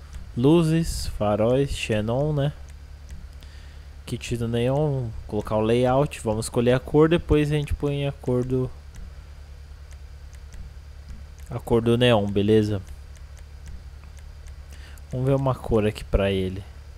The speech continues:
Caraca, esse prata aqui ficou insano, cara. Prata azulado, onde tem azul nisso aqui, mano? Tá mais pra branco isso aqui.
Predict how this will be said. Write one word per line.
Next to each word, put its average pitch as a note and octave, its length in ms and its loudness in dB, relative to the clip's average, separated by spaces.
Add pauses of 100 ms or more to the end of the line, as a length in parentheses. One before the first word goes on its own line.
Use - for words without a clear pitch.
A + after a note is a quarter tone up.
(240)
Caraca, G2 440 0
esse - 140 -8
prata G2 360 0
aqui - 140 -2
ficou - 260 0
insano, A2 580 0
cara. F#2+ 340 -4 (1700)
Prata A#2+ 400 6
azulado, B2 680 10
onde C#3 200 4
tem D#3+ 120 8
azul C3 340 8
nisso B2+ 260 2
aqui, B2 280 2
mano? G2+ 280 0
Tá A#2 120 -2
mais A#2 160 0
pra C3+ 200 6
branco A#2+ 440 2
isso - 120 -2
aqui. A2 320 -2